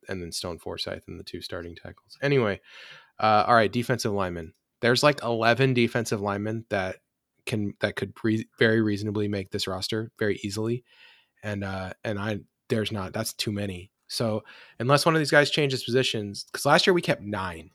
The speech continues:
defensive linemen for most of the season. I think ten is more reasonable considering the way that linebackers shaking out and the fact that some of these guys will probably play a little linebacker.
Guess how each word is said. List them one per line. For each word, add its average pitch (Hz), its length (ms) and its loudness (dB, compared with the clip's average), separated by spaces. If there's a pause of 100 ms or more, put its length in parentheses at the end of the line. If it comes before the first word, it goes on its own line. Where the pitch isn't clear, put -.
defensive 95 420 -8
linemen 90 240 -10
for - 120 -12
most 92 280 -8
of 85 80 -10
the 87 80 -12
season. 87 400 -10 (180)
I - 40 -18
think 135 240 -2
ten 147 360 0
is 131 160 0
more 113 140 -2
reasonable 107 400 -2
considering 98 480 -4
the 98 100 -6
way 92 200 -4
that 95 200 -8 (400)
linebackers 95 520 -4
shaking 107 380 -2
out 104 300 -2
and 95 300 -6
the 101 60 -10
fact - 260 -8
that 95 120 -8
some 101 120 -8
of 95 60 -6
these 87 100 -10
guys 90 140 -8
will 92 80 -8
probably 90 180 -10
play 92 220 -10
a 92 60 -8
little 92 240 -10
linebacker. 98 540 -8